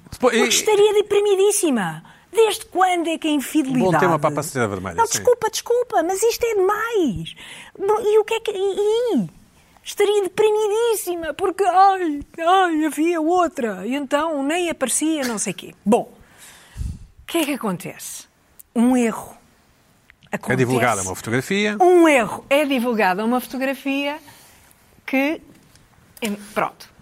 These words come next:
Speaker 2: que aqui vêem, vêem a fotografia já com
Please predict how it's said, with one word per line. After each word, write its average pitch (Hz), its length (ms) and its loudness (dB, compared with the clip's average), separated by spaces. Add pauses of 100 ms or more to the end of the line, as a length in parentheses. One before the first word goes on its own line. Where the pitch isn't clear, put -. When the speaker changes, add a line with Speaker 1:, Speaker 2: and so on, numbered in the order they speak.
(260)
Speaker 2:
que 254 280 -2
aqui 220 260 -2
vêem, 190 580 -4
vêem 208 400 -4
a 185 60 -6
fotografia 269 640 -4
já 247 400 0
com 226 200 -6